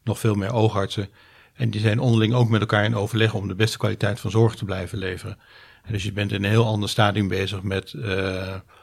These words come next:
processen in te richten, ehm, kwaliteit te meten,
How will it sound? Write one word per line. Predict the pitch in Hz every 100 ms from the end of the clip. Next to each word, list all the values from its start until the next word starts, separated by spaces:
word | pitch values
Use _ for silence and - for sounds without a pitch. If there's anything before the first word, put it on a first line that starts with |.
| _ _
processen | 113 - 107 107 98
in | 98
te | 98
richten, | 98 - - 95 85 -
ehm, | - 104 95 92 92 92 92 _ - - - _
kwaliteit | - 107 101 101 98
te | -
meten, | 92 92 90 92 87